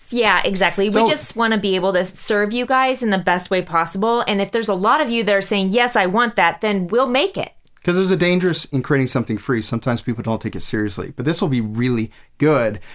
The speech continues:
Speaker 2: an amazing free thing that we'll put a lot of effort into. So, hey, s-, so go do that if you're interested.
Speaker 1: Yeah.
Speaker 2: Share it with other people, the sites, if, if you wanna get
Speaker 1: Mm-hmm.
Speaker 2: more people on there, and let us know that they're interested. So, and you had a quick word before we dive in, right?
Speaker 1: Yeah, I just wanted to give you guys an encouragement because we have covered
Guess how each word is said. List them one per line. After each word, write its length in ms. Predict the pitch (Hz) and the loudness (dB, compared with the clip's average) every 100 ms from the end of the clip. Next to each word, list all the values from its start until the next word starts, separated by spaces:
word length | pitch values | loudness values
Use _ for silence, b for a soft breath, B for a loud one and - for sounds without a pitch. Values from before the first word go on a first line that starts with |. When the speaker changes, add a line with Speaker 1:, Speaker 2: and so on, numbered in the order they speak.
| B | B
Speaker 2:
an 80 | 120 | -2
amazing 420 | 123 135 156 135 | 2 4 4 2
free 260 | 117 139 131 | 0 0 0
thing 320 | 139 131 110 | 0 0 0
that 80 | 113 | 0
we'll 60 | 110 | -2
put 120 | 117 | 0
a 40 | |
lot 180 | 110 107 | 0 0
of 40 | |
effort 220 | 104 104 98 | -2 -4 -4
into. 240 | - - | -4 -2
So, 240 | - 139 B B 196 | 0 -2 B B 2
hey, 240 | 180 - B - 135 | 2 0 B -8 -4
s-, 320 | - 143 131 | -2 -2 0
so 140 | 139 | 0
go 180 | 135 160 | 2 2
do 160 | 160 156 | 2 2
that 200 | 151 135 | 2 0
if 100 | 139 | 0
you're 120 | 120 | 0
interested. 440 | 127 - 156 160 | 0 0 0 2
Speaker 1:
Yeah. 120 | 135 123 | 2 0
Speaker 2:
Share 380 | - 151 151 | 0 2 4
it 60 | 160 | 4
with 140 | 143 | 2
other 180 | 135 135 | 2 2
people, 320 | 139 139 135 | 2 0 0
the 80 | 123 | -2
sites, 480 | - 135 127 - - | 0 0 0 -2 -4
if, 340 | 135 113 - | -4 -4 -4
if 120 | 123 208 | -2 0
you 180 | 214 | 0
wanna 220 | 127 123 127 | 2 2 0
get 100 | 123 | 0
Speaker 1:
Mm-hmm. 80 | |
Speaker 2:
more 160 | 123 123 | 0 0
people 300 | 131 120 120 | -2 -2 -2
on 160 | 117 117 | 0 0
there, 260 | 117 113 | -2 -2
and 280 | 117 113 107 | -4 -4 -2
let 100 | 113 | -2
us 180 | 110 - | -4 -4
know 140 | 110 | -6
that 140 | 104 104 | -4 -6
they're 120 | 104 | -4
interested. 460 | 104 - - 87 - | -6 -8 -8 -6 -2
So, 280 | 120 104 B B - | -2 -2 B B 0
and 140 | 156 | 2
you 80 | 226 | 2
had 60 | |
a 40 | 208 | 2
quick 220 | 202 - | 0 2
word 200 | 170 180 | 2 2
before 260 | 131 - 120 | 2 0 2
we 80 | |
dive 180 | 117 113 | 2 2
in, 160 | 135 107 | 0 0
right? 180 | 110 - B - | -2 -4 B -2
Speaker 1:
Yeah, 80 | 415 | 0
I 160 | 466 | 0
just 200 | 453 440 | -2 -4
wanted 200 | 480 480 | -4 -2
to 80 | 415 | -4
give 140 | 247 254 | -4 -6
you 80 | |
guys 260 | 254 254 247 | -2 -2 -2
an 80 | 233 | -2
encouragement 600 | 214 202 185 185 196 190 | -2 -2 -2 -2 -4 -6
because 360 | 208 214 196 190 | -4 -4 -4 -4
we 240 | 247 320 | -2 -2
have 260 | 320 302 - | 0 -4 -2
covered 340 | 208 190 185 | -2 0 0